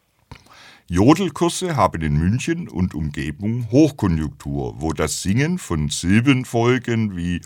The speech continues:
Holaria oder Holadido sogar in der Staatskanzlei oder bei C-S-U-Versammlungen in Wildbad Kreuth beliebt ist.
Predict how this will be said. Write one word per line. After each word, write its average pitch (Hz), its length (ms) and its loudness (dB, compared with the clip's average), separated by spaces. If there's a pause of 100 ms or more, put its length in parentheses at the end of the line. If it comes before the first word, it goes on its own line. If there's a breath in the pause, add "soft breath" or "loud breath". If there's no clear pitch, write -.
(320 soft breath)
Holaria 85 1120 6
oder 95 420 2 (320 soft breath)
Holadido 104 960 2 (300 soft breath)
sogar 104 420 4
in 120 140 2
der 123 120 2
Staatskanzlei 107 1000 2
oder 92 240 -2
bei 107 160 4
C-S-U-Versammlungen 120 1300 0
in 82 200 -2
Wildbad 80 500 0
Kreuth 80 400 -2
beliebt 90 480 -4
ist. - 320 -14